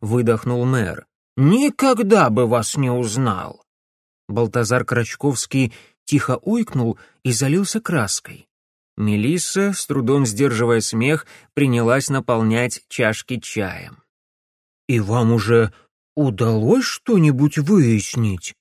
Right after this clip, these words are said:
спросил доктор Николас, оправившись от изумления. «У Каслера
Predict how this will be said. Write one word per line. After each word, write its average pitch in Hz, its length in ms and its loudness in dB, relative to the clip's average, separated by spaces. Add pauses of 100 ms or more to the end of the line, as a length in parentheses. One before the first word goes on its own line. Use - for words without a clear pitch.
(180)
спросил 127 480 -2
доктор 120 380 -2
Николас, 123 600 -2
оправившись 123 680 -4
от - 120 -6
изумления. 135 800 -4 (880)
«У 117 120 -2
Каслера 190 800 2